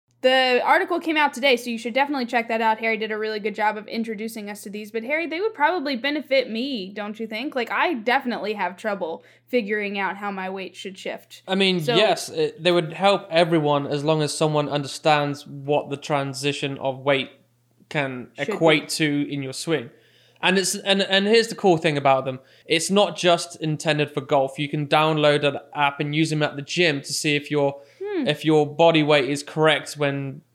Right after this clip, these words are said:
Speaker 2: deadlifting or whatever, squatting.
Speaker 1: Oh.
Speaker 2: And then there's one for running. There's, there's a, uh, two or three that you can use.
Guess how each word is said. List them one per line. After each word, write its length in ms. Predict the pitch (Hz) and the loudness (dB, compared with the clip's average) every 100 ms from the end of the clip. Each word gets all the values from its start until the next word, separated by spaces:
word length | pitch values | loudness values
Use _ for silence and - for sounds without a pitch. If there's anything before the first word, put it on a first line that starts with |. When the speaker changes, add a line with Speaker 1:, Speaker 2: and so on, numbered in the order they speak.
| - | 0
Speaker 2:
deadlifting 760 | 160 156 139 135 - 139 131 123 | 2 2 0 0 -2 -6 -6 -4
or 480 | 135 135 135 131 - | 0 2 2 0 -2
whatever, 420 | 143 147 156 135 | 2 6 6 4
squatting. 460 | 135 - 160 185 - | -4 4 4 4 0
Speaker 1:
Oh. 340 | - 208 - - - | 0 0 -4 -18 -2
Speaker 2:
And 180 | 151 156 | 0 4
then 220 | 165 160 | 4 6
there's 180 | 156 139 | 4 4
one 180 | 160 156 | 2 2
for 180 | 156 147 | 0 2
running. 480 | 170 190 147 135 135 | 4 4 2 0 0
There's, 180 | 147 | 0
there's 260 | - 156 147 | 0 0 2
a, 200 | 156 131 151 | 2 0 2
uh, 120 | 147 | 0
two 240 | - 233 | 2 4
or 80 | 202 | 4
three 340 | - 196 208 190 | 2 0 2 2
that 140 | 143 | 0
you 160 | 156 165 | -2 -4
can 200 | 160 151 | -4 0
use. 420 | 185 151 139 | 2 2 0